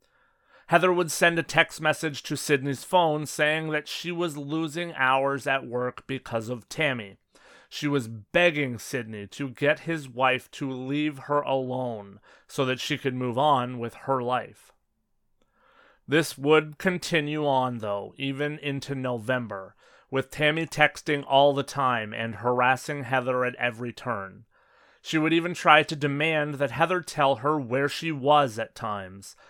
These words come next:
seemingly wanting to ensure that she was not with Sydney.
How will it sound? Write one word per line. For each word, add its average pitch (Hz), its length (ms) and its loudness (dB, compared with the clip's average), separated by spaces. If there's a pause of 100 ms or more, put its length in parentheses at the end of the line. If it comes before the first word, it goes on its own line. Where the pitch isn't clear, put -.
(200)
seemingly 156 540 -2
wanting 139 520 2
to 143 200 -6
ensure 151 340 0
that 143 160 -2
she - 200 -4
was 147 180 -2
not 165 540 0
with 139 160 -2
Sydney. 135 540 -2